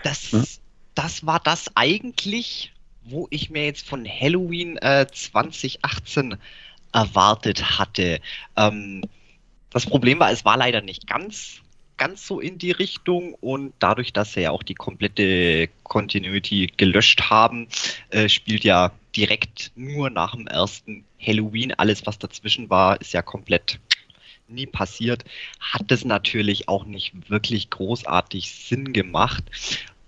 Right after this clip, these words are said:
Speaker 1: Ähm, aber ja, da wär, da wär gutes Potenzial gewesen,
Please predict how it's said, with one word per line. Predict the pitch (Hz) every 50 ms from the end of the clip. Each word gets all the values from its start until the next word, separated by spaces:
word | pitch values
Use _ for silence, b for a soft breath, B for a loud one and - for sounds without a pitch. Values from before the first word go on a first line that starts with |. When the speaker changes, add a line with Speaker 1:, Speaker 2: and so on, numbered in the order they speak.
| _ -
Speaker 1:
Ähm, | 110 107 101 98 95 95 95 98 95 95 95 95 92 90 - - - - - _ _ _ _ _ _ _ _ _ _ - - _ _ _ _ _ -
aber | 101 107 107 107 - - - 104 98 95 90 90 87 85 87 87 - - _ _ _ _ _ _ _ _ _ _ _ _ _ _
ja, | - 110 107 107 110 117 - 107 - - - _ _ _ _ _ _
da | - 120 135 143
wär, | 151 147 139 139 135 131 - - -
da | 117 139 147
wär | 160 160
gutes | - 170 185 170 175 -
Potenzial | - - 165 - 160 156 151 - - 135 98 123 139 131
gewesen, | 127 107 92 95 98 98 98 92 95 90 82